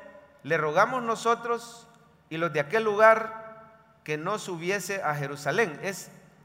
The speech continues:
es poquito menos volumen, no más, poquito menos. Estamos en el doce, ¿verdad? "Le rogaron que no subiera a Jerusalén. Entonces Pablo respondió", ¿cómo les dijo Pablo? "¿Qué hacéis llorando y quebrantándome el corazón? Porque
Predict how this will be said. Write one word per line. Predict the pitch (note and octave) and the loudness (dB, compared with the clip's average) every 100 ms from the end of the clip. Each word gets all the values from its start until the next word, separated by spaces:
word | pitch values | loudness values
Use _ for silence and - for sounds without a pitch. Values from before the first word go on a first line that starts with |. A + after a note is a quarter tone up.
| - _ | -20 _
es | F3+ F#3 | -12 -10
poquito | F#3+ G#3+ A3 F#3+ | -10 -10 -10 -6
menos | C4+ G#3 C#3 | -4 -4 -6
volumen, | D3 D3 B2 C3+ | -6 -8 -8 -10
no | F3 | -6
más, | F3+ B2+ - - - - - | -2 -4 -6 -18 -20 -20 -20
poquito | D3 F3+ F#3+ | -16 -12 -8
menos. | F#3 D3 G#2 F#2+ - - - _ _ _ _ _ _ _ _ _ _ _ _ _ _ - | -4 -4 -6 -16 -20 -20 -20 _ _ _ _ _ _ _ _ _ _ _ _ _ _ -16
Estamos | - G3 G#3 | 0 0 2
en | F#3 | -2
el | E3+ | 2
doce, | F#3 F3 A#2 | 2 2 -2
¿verdad? | B2+ D3+ | 0 0
"Le | E3 | 2
rogaron | D#3 A3+ B3+ | 6 6 6
que | G#3+ G#3 | 2 0
no | A3+ | 0
subiera | A3 A#3 A#3+ | 0 2 2
a | |
Jerusalén. | G#3 G3+ F3 F3+ C#3+ A2+ - - - _ - | 2 -4 -2 -2 -4 -10 -20 -20 -20 _ -10
Entonces | C#3+ A#3 B3 C#4+ | -6 -4 0 -2
Pablo | - B3+ C#4 C#4+ C4+ | 2 8 8 8 4
respondió", | A#3 G#3+ G#3 F#3 F#3 B3+ B3 A#3 | 4 2 0 -4 4 4 4 2
¿cómo | A#3+ | 0
les | C4+ B3 | 2 2
dijo | B3+ B3 | 2 8
Pablo? | C4+ D4 B3+ - - - - | 8 8 0 -6 -14 -18 -4
"¿Qué | B3+ | -2
hacéis | A#3+ - C#4 C#4 A#3 F3 | -2 0 0 0 -2 -6
llorando | G#3+ G#3+ B3+ C#4 C4+ B3+ - - - | 0 6 6 6 2 2 2 -18 -14
y | G3+ | -4
quebrantándome | A3+ G#3 G3+ A#3+ B3+ B3 | 2 4 6 6 4 0
el | A#3 | 0
corazón? | A3+ F#3+ C#4 B3 | 0 4 4 4
Porque | A#3 - G#3 D#3+ - | 0 4 2 2 -10